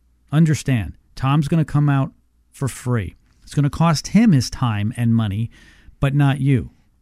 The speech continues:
He's gonna take a look in your attic and go through all those steps he had mentioned earlier in the program, which he'll repeat again soon. There's only seven of these free attic analyses left. We started off with ten.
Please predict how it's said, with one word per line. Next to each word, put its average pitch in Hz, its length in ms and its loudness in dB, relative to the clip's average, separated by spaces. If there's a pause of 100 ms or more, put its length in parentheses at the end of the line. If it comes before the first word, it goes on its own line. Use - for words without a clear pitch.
He's 123 140 0
gonna 147 260 0
take 160 300 -2
a 165 60 0
look 147 340 0
in 180 120 4
your 185 200 4
attic 127 340 0
and 139 200 2
go 143 160 2
through 135 240 -2
all 147 240 0
those 180 260 2
steps - 440 -4
he 127 120 2
had 131 120 2
mentioned 135 460 2
earlier 135 380 0
in 135 80 2
the 135 80 2
program, 123 640 0 (260)
which 147 200 0
he'll 147 200 2
repeat 139 400 0
again 127 320 0
soon. 127 400 2 (760)
There's 147 200 2
only 147 240 4
seven 214 640 2 (100)
of 147 340 0
these 147 260 0
free 131 580 -2
attic 127 340 -4
analyses 123 680 -2
left. 139 500 -2 (640)
We 120 140 -2
started 120 340 -2
off 139 240 0
with 151 200 0
ten. 127 400 2